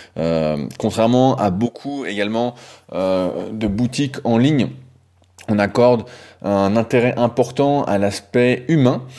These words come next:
dans le sens où c'est un de mes anciens élèves qui s'occupe, euh,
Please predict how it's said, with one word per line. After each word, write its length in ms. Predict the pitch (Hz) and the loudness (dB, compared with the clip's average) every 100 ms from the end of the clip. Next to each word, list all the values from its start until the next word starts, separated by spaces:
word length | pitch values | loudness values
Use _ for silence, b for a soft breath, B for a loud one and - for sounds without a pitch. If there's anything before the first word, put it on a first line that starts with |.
| B B - | B B -4
dans 80 | 101 | -2
le 60 | |
sens 520 | 90 - 127 131 - - | 0 2 2 2 -2 -4
où 280 | 117 123 127 | 0 2 0
c'est 380 | 131 - 110 110 | -4 -4 0 2
un 80 | 101 | 2
de 60 | |
mes 100 | 95 | 0
anciens 240 | 101 - 113 | 0 0 0
élèves 380 | 110 120 127 123 B - | 2 2 0 -4 B -12
qui 240 | - 113 | -2 0
s'occupe, 480 | 120 - - 135 131 - | 0 -2 -2 -2 -4 -4
euh, 680 | 95 90 87 87 85 78 | -2 0 2 0 0 -2